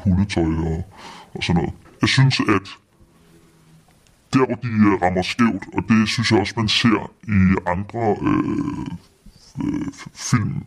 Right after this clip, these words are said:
øh, eller serier, hvor man prøver at skildre hooligankulturen eller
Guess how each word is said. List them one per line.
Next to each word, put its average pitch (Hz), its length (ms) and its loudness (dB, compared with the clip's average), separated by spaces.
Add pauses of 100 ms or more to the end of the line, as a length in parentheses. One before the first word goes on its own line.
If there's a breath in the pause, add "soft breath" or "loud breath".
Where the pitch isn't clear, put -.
(120)
øh, 85 500 2
eller 90 140 0
serier, - 320 0
hvor 92 100 0
man 95 200 2
prøver 98 140 2
at 95 60 0
skildre 98 400 0
hooligankulturen 98 1400 0
eller 82 340 0